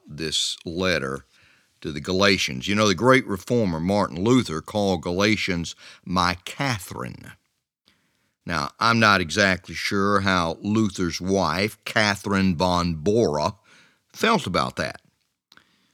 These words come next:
But since Martin had helped her escape from a nunnery in an empty fish barrel, I feel like she was probably okay with it. Now, Galatians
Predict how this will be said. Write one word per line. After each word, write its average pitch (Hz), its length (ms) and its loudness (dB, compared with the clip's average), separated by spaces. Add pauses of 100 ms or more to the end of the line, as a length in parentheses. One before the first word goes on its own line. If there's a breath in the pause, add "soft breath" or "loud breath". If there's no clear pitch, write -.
(160 soft breath)
But 208 680 4
since 170 460 0
Martin 123 680 4
had 107 200 4
helped 110 400 2
her 107 160 2
escape 101 460 2
from 98 160 0
a 92 60 0
nunnery 98 540 4
in 95 120 2
an 95 140 2
empty 123 560 2
fish - 500 -2
barrel, 80 580 -2 (540 soft breath)
I 262 120 -4
feel 135 280 2
like 98 180 2
she - 140 -2
was 85 100 0
probably 78 380 -2
okay 67 400 -6
with 50 220 -12
it. - 100 -20 (1400 soft breath)
Now, 143 240 6 (120)
Galatians 165 680 4